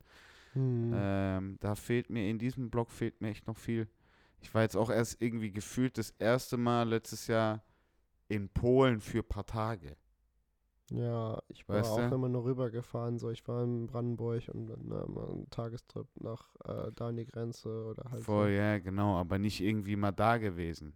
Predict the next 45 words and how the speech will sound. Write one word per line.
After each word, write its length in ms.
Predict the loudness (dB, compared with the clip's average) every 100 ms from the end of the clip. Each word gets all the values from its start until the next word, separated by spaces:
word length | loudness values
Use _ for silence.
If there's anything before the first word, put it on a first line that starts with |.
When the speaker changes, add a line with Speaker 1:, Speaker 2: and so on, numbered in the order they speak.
| -18 _
Speaker 2:
so. 380 | -8 -4 -4 -8 _ -8
Und 180 | -2 -2
jetzt 180 | 0
war 160 | 4 4
ich 100 | 4
da 140 | 4
mal 200 | 4 4 2
irgendwie 280 | 0 -4 -6 -12
drei 520 | -6 2 4 6 4
Tage 460 | 2 2 2 2 0
in 140 | -2
Poznan. 640 | 0 2 2 -2 -6 -8 -14 _ _ _ _ -12
Das 160 | -4
war 140 | 2 2
irgendwie 260 | 2 -4 -8 -8
cool. 260 | -6 -6 -8
So 120 | -12
Prag 380 | -6 2 4 6 4
hab 140 | 2
ich 120 | 2
auch 180 | 6 6
schon 220 | 6 2
mal 280 | 4 6 6
eine 200 | 4 4
Woche 300 | 4 4 2
gemacht 480 | 0 2 0 -2 -2
Speaker 1:
Muss 260 | 2 2 0
ich 0 |
Speaker 2:
irgendwie. 240 | 0 0
Speaker 1:
noch, 200 | -2 -6
ja, 160 | -10 -10
safe. 360 | -10 -10 -10 -14 _ _ _
Speaker 2:
Äh, 760 | -2 2 2 2 2 2 0 -2
dann 240 | -4 -2
irgendwie 580 | -2 -2 -2 -2 -2 -4 _ _ _ _ _ -16
Wien 420 | -4 2 2 2
ist 160 | 0 2
ja 100 | 2
eigentlich 320 | 2 2 6
auch 140 | 8 8
schon 240 | 8 6
Speaker 1:
Ja. 40 | 4
Speaker 2:
super 280 | 8 10 10
östlich 500 | 8 4 -2 -2 2
so. 360 | 6 6 4